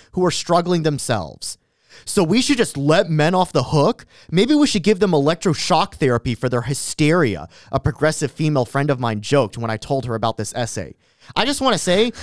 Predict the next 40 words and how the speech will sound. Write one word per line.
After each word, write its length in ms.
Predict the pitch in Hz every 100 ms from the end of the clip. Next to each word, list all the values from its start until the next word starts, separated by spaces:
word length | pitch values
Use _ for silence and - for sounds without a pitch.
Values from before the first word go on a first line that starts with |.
| -
to 60 | 185
that 160 | 202
progressive 460 | 185 139 196 214 -
female 280 | 196 185 170
friend, 360 | 165 180 208 - -
screw 580 | - - - 190 277 349
you. 420 | 214 196 254 113 165 679 - -
<laughs> 320 | - 240 -
Screw 560 | - - 262 320 349
you. 400 | 302 262 285 95 - _ _ _ _ -
That 340 | 139 262 220
mindset 720 | 180 196 254 285 - 170 127 -
is 160 | 196
the 100 | 208
reason 340 | 202 277 233 208
why 300 | 208 233 208
society 600 | - 208 226 240 285 247
is 140 | 165
disintegrating 920 | - 151 - 285 277 240 170 151 135
right 200 | 120 117
now. 240 | 123 107 92
And 160 | 160
you 60 | 208
know 140 | 277
what? 280 | 233 262 - _ - -
Nick 300 | 156 220 277
men-, 260 | 196 180 - - _
Nick 240 | 165 247 208
mentioned 320 | 220 220 190
that 80 | 165
he 120 | 208
has 180 | 226 185
a 60 | 175
moral 260 | 180 190
compass 440 | - 185 196 180 -
that, 240 | 147 131
that, 200 | 147 139
that, 260 | 147 - 143
that 220 | 147 151
demands 840 | 165 151 151 175 196 214 214 -